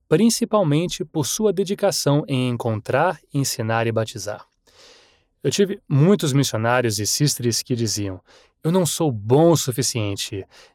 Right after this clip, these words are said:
minha fé é, ou eu me senti fracassado porque um dos pesquisadores que estávamos ensinando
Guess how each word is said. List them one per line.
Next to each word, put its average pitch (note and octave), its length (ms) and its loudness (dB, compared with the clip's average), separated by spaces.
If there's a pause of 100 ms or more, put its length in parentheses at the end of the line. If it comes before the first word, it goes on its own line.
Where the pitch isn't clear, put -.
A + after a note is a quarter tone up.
(100)
minha D3 320 4
fé C#3+ 800 4
é, C3 640 6 (760)
ou D3+ 400 6
eu E3+ 80 6
me D#3+ 100 6
senti D#3+ 420 4
fracassado D#3+ 880 2
porque D3 300 -2
um D#3+ 60 4
dos D3+ 180 -2
pesquisadores C#3+ 680 2
que - 120 -4
estávamos C3 560 2
ensinando F3 640 4